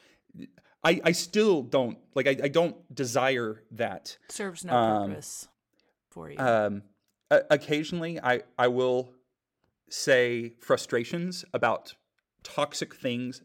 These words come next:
Speaker 1: that come out of that. And the thing is, like, I'm open about that now,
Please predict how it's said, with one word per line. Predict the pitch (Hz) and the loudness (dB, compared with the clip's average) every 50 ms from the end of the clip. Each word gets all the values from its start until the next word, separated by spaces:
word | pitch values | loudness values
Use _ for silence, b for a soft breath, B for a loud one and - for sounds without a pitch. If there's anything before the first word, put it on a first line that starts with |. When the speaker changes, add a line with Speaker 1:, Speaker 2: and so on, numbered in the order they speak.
| _ | _
Speaker 1:
that | - 117 - | -10 -10 -10
come | - - - 143 127 | -10 -8 -6 -6 -6
out | - 113 113 123 - - _ - | -6 -8 -8 -8 -10 -12 _ -6
of | 131 123 120 127 120 - _ - | -4 -4 -4 -6 -8 -14 _ -10
that. | 123 - - 143 143 B B B B B B B B - | -6 -4 -4 -4 -6 B B B B B B B B -6
And | 139 139 131 | -6 -4 -6
the | 123 | -4
thing | - - 185 185 160 | -2 -2 0 2 2
is, | 147 160 180 175 b b b b b b _ _ _ | 0 0 0 -4 b b b b b b _ _ _
like, | - - - - - _ _ _ _ _ _ _ _ _ - | -4 -2 -2 -4 -8 _ _ _ _ _ _ _ _ _ 0
I'm | 143 160 165 - - | 0 0 0 -2 0
open | - 120 123 - 170 175 | 0 0 2 2 0 0
about | 175 180 175 180 180 180 | 2 2 2 2 2 2
that | 196 190 196 | 2 2 2
now, | 190 196 214 220 208 202 | 0 -2 -2 -2 -4 -6